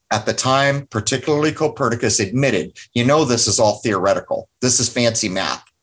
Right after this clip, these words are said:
And that's what we got. And you hear the name Tycho Brahe, but nothing more. For my money, the solar system, so-called solar, that where the luminaries reside and where they center,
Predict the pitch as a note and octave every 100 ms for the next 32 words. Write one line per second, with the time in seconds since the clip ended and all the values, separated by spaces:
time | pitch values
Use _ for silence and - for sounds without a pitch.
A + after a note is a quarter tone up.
0 | _ _ _ _ G2+ B2+ C3+ G#3 G2+ C#3
1 | C#3+ A#2 B2 - _ _ - _ - A2
2 | G#2+ D3 B2+ G2+ E3 G3+ E3+ - A#2+ C#3
3 | G#3 D#3 C#3 A2+ A2 G2 G#2 G2 G#2+ G#2
4 | F#2 F#2 A#2 A#2+ C3 A#2+ A#2 F#2+ - -
5 | - - _ A2 G#2 C3+ D#3+ F#3 G#3+ A3
6 | - _ _ _ - - D#3+ D#3 D#3 -
7 | D#3+ D3+ - G#2 C3+ _ - - D#3 D3
8 | - A2 F2+ F#2 - - - G#2+ G#2+ A2+
9 | A2 A2 B2 D#3 F#3 F#3+ F3 E3 D#3+ D3
10 | C#3 C#3 C3 A#2 B2 A#2 A2+ F#2+ G#2 A2+
11 | A#2+ A#2+ - G#2 - F#2